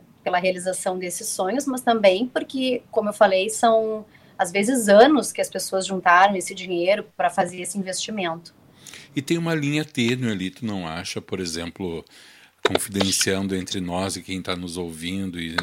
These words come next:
Speaker 2: nos vendo, entre o que o cliente quer e também a tua, a condição, a tua preparação técnica,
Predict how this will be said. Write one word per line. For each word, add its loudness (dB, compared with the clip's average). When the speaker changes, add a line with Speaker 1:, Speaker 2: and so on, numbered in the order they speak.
Speaker 2:
nos -8
vendo, -6
entre 0
o 0
que -6
o -4
cliente -2
quer -2
e -4
também -2
a -4
tua, 0
a -10
condição, 0
a -4
tua -2
preparação -2
técnica, -2